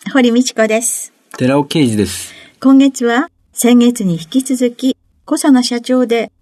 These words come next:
Speaker 1: 神戸大学医学部客員教授の寺尾啓二さんと共に、続サプリメント革命、パーソナル化サプリメントのすすめと題してお送りします。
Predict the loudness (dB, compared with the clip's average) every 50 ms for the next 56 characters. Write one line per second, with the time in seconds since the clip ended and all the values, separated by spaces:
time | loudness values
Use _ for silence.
0 | _ _ _ -2 0 0 2 2 2 2 4 4 4 2 0 -4 -2 -2 -2 0
1 | 0 -2 -2 -4 -2 -2 -2 -4 -4 -6 -8 -4 -2 -2 -2 -2 0 0 0 0
2 | 0 -2 -2 -4 -4 -4 -4 -2 0 0 0 0 0 0 0 0 0 -2 -6 -6
3 | -6 -6 -8 -8 -4 -2 0 2 2 2 0 0 -4 -8 _ _ _ _ _ _
4 | -2 -2 -2 -2 -2 -4 -4 -4 -4 _ -14 -10 -10 -10 -6 -4 -2 2 4 4
5 | 6 6 6 4 2 -2 -8 -10 -12 -14 -10 -8 -6 -6 -6 -6 -8 -12 _ _
6 | _ _ _ -4 -4 -2 -2 0 2 4 4 6 4 2 0 -2 -4 -2 -2 -2
7 | -2 -2 -2 -2 -2 -2 -2 -4 -4 -2 -4 -4 -2 -2 -2 -2 2 2 2 2
8 | 2 0 -2 -2 0 -2 0 -2 -4 -2 _ -2 -2 -2 _ _ -2 -2 -2 -2
9 | -4 -4 -4 -4 -2 -2 -2 -2 -2 -2 -4 -6 -8 -10